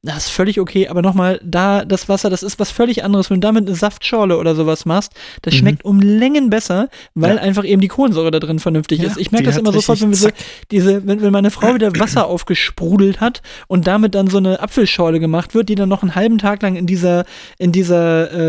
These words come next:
Speaker 1: äh, Flasche da von, von SodaStream drin gestanden hat und dann schenkst du dir die ein und du merkst schon so beim Einschenken, da ist noch so eine, so eine Labberkohlensäure drin, wie so
Speaker 2: Mhm.
Speaker 1: eine Colaflasche, die die halbe Nacht nach der Party auf dem, auf dem Tisch gestanden hat. Also, ne.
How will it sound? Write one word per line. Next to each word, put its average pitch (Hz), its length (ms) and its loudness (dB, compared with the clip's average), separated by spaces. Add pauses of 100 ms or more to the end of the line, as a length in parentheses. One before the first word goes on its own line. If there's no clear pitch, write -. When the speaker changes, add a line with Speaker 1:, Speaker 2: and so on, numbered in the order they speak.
(200)
Speaker 1:
äh, 160 40 -4
Flasche 190 400 -2
da 165 200 0
von, 175 260 -2
von 165 200 -2
SodaStream 170 600 0
drin 165 220 -2
gestanden 165 320 -2
hat 190 80 -2
und 202 80 2
dann 175 100 0
schenkst 240 300 -2
du 226 40 -2
dir 185 120 -2
die 180 100 0
ein 220 180 0
und 185 100 2
du 180 40 2
merkst 214 220 0
schon 202 100 0
so 196 80 0
beim 180 160 -2
Einschenken, 208 600 0 (320)
da 175 100 0
ist 208 100 0
noch 214 120 2
so 214 100 0
eine, 196 160 2
so 190 120 0
eine 180 180 2
Labberkohlensäure 180 960 2
drin, 202 300 2
wie 147 80 4
so 143 100 6
Speaker 2:
Mhm. 190 60 4
Speaker 1:
eine 185 160 2
Colaflasche, 190 680 0
die 180 120 -2
die 175 120 0
halbe 170 220 0
Nacht 170 240 -2
nach 170 140 -2
der 175 100 0
Party 175 440 -2 (420)
auf 165 180 2
dem, 175 260 -2
auf 165 140 -2
dem 185 100 2
Tisch 185 220 0
gestanden 170 460 -2
hat. 208 260 -2
Also, 170 300 0 (580)
ne. 151 220 -6